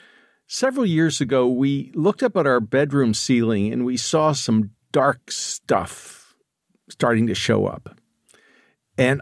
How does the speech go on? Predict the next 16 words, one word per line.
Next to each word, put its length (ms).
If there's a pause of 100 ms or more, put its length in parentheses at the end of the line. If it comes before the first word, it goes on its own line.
I 140
thought, 200
"Oh 120
my, 420 (160)
we 100
must 220
have 140
a 60
leak 520
in 140
our 100
ceiling." 640 (420)
And 140
it 80
kept 200
spreading. 760